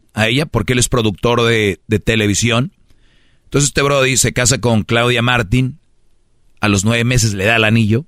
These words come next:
<laughs> o sea, nueve meses le da el anillo, se casa con ella, al civil, a lo civil, a la iglesia, todo bien, como dice, ¿no?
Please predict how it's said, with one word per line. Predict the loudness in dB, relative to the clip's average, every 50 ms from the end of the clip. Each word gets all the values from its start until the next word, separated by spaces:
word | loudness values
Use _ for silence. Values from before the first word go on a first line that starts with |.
| _ _
<laughs> | _ _ -12
o | -10
sea, | -4 -2 0 0 0 0
nueve | -2 -2 0 0 0 0
meses | 0 0 2 2 2 2 0 -2 -6 -12 _ _ _ _ -20 _ _ -20 -10 -4
le | -2 0
da | 2 2
el | 2
anillo, | 2 0 0 0 0 0
se | 0 -2
casa | -2 0 0 0 0
con | 0 0 0 0
ella, | 2 2 0 0 -2 -4 -8 _
al | -4 -2 0 0
civil, | 0 0 -2 -2 -2 -2 0 -2 -2 -2
a | -2 -2
lo | 0 0
civil, | 0 -2 -2 -2 -2 0 2 2 2 0 0 -4 -10 -20 _ _ _ _ _ _ _ _ -6
a | -4 -2
la | -2 -2
iglesia, | -4 -4 -2 -2 0 0 0 0 0 0 -2 -2
todo | -4 -2 0 2 2 2 2 0 -2 -8 -16 _ _ _ -20 -20 -20
bien, | -16 -6 -2 0 0 2 2 0 0 -2 -2 -4 -6
como | -6 -6 -2 0 0 0
dice, | 2 2 0 0 0 0
¿no? | 0 -2 -2 -2